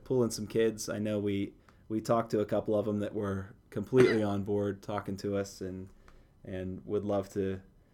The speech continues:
love to speak. Believe me, we have, I have already a, about an hour's worth of video of the kids begging to, to speak to the camera. Now, maybe fifteen or twenty minutes of that is,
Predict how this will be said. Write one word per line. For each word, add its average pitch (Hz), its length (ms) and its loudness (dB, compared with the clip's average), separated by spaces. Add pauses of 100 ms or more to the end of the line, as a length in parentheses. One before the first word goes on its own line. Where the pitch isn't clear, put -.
(840)
love 120 240 6
to 123 80 0
speak. - 500 2
Believe 117 280 6
me, 98 260 0
we 110 180 0
have, 117 260 4 (460)
I 113 140 -2
have 123 220 4
already 117 460 8
a, 101 220 2
about 107 340 0
an 104 100 2
hour's 110 360 2
worth 107 160 2
of 101 80 0
video 101 520 0 (180)
of 95 300 -6 (680)
the 107 80 -8
kids 110 400 0 (300)
begging 120 480 6
to, 101 220 2 (140)
to 104 160 -2
speak 113 320 0
to 107 60 -8
the 107 100 -8
camera. 101 420 -4 (100)
Now, 98 320 -4 (1080)
maybe 120 300 6
fifteen 120 380 4
or 107 60 2
twenty 113 260 2
minutes 117 320 4
of 104 60 0
that 104 200 0
is, 98 320 -4